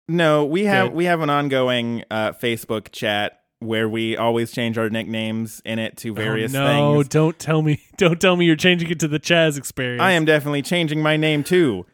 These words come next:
Speaker 1: the Chaz Experience.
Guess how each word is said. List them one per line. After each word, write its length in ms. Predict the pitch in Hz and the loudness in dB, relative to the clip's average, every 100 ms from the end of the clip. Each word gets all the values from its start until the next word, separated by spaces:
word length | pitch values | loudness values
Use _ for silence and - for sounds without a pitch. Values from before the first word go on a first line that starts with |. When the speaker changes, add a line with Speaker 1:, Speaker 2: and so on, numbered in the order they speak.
| _ | _
Speaker 1:
the 300 | 101 107 147 | -8 0 0
Chaz 1120 | - - 180 185 190 196 214 220 233 240 247 - _ _ _ _ _ _ - | 0 -2 0 2 2 2 2 0 -4 -10 -14 -20 _ _ _ _ _ _ -10
Experience. 1300 | - - - 127 95 82 67 71 - - - - - | -10 -10 -6 -4 -4 -6 -10 -12 -18 -20 -20 -20 -20